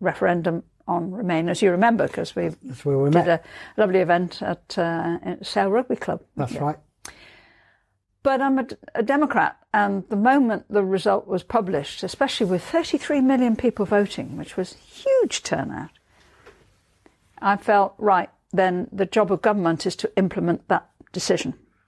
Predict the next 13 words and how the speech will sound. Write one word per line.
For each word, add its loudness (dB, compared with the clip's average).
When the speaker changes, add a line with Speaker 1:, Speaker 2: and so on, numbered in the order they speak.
Speaker 1:
And -4
that -2
what -10
Prime 0
Minister, -2
then 0
Prime 0
Minister -4
said -2
was, -8
"Brexit 0
means -6
Brexit," -2